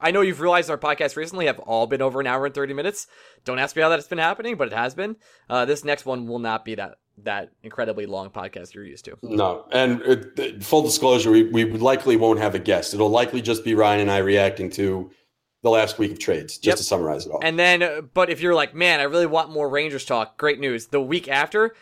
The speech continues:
Speaker 1: may be our longest podcast of all time. <laughs> So
Speaker 2: Yep, Mul-, multiple guests. We're doing a big State of the Rangers.
Speaker 1: Uh,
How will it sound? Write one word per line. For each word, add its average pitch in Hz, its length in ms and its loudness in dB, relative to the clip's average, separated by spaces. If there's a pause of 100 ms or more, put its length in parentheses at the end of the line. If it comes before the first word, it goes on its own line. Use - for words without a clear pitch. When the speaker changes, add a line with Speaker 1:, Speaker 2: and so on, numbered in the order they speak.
(200)
Speaker 1:
may 160 300 2
be 175 180 4
our 156 100 4
longest 135 380 0
podcast 113 400 -4
of 104 80 -10
all 95 100 -6
time. - 260 -16
<laughs> - 60 -20 (180)
So 147 300 -2
Speaker 2:
Yep, - 400 2
Mul-, 151 300 2
multiple 160 340 4
guests. 156 400 2
We're 127 60 4
doing 131 180 8
a 113 60 2
big 127 160 4
State 127 240 2
of 127 80 2
the 127 60 6
Rangers. 85 520 -2
Speaker 1:
Uh, 120 580 0